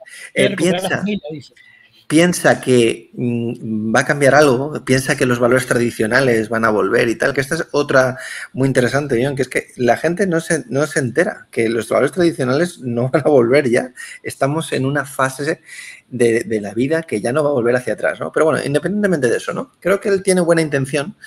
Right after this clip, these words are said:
Speaker 1: pero, pero cae en esa ingenuidad, ¿no? En ese soñar de, bueno. Entonces, trae a la tal Paulatier esta que, que dice que micto es un error, como tú bien dices,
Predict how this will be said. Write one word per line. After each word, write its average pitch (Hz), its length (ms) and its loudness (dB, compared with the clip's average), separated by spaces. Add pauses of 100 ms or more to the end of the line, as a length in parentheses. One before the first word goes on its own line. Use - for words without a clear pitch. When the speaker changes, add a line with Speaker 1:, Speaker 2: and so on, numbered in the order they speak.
(520)
Speaker 1:
pero, 131 520 6
pero 123 200 4
cae 143 160 4
en 151 80 -2
esa 147 180 -4
ingenuidad, 120 640 0
¿no? 143 260 -6
En 120 120 -4
ese 120 320 -2
soñar 120 400 -2
de, 117 260 -4
bueno. 98 180 -2 (640)
Entonces, 214 580 0
trae 190 220 4
a 165 40 4
la 131 140 0
tal 170 240 4
Paulatier 165 480 2
esta 180 380 -2 (500)
que, 123 460 2 (160)
que 120 160 0
dice 147 320 -4
que 143 100 -2
micto 147 300 0
es 143 100 -6
un 160 100 0
error, 160 260 2
como 127 180 0
tú 135 100 -2
bien 165 200 0
dices, 185 460 -4